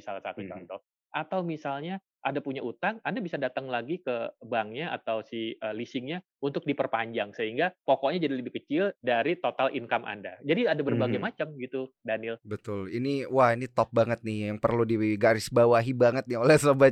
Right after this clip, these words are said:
Speaker 2: Cuan. Jadi jangan dihindari, harus dihadapi supaya bisa naik kelas gitu ya.
Speaker 1: Betul.
Speaker 2: Karena kan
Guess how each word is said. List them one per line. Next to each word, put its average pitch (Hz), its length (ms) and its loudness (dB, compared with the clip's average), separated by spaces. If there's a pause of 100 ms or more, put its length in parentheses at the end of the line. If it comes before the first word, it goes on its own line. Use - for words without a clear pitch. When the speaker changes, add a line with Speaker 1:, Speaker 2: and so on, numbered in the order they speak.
Speaker 2:
Cuan. 143 240 8 (240)
Jadi 151 240 4
jangan 160 320 8
dihindari, 151 640 4
harus 143 240 0
dihadapi 131 560 2
supaya 123 480 2
bisa 143 320 -2
naik 127 240 -4
kelas 110 400 -4
gitu 107 320 -4
ya. 104 160 0
Speaker 1:
Betul. - 240 4
Speaker 2:
Karena 127 80 0
kan 143 240 4